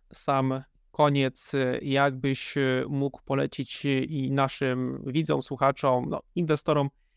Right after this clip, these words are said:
jakieś, e, konkretne pomoce naukowe w postaci książek? Czy jest coś, co taki inwestor powinien twoim zdaniem przeczytać?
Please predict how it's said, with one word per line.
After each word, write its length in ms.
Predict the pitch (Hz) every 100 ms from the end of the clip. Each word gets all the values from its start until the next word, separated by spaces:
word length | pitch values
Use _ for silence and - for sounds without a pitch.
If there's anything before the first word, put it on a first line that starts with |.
| _ -
jakieś, 560 | 151 170 - 160 - 156
e, 180 | 147 147
konkretne 600 | - 147 143 151 - 147
pomoce 580 | - 143 143 - 139 135
naukowe 520 | 135 131 - 135 127 127
w 80 |
postaci 380 | - - 165 -
książek? 520 | 143 147 131 127 127
Czy 120 | - 151
jest 280 | 156 _ _
coś, 380 | 156 143 139 -
co 420 | - 131 127 127
taki 300 | - - 147
inwestor 440 | 139 131 - 131 127
powinien 420 | 131 131 127 123
twoim 300 | - 131 127
zdaniem 320 | 127 123 120
przeczytać? 520 | - 131 - - -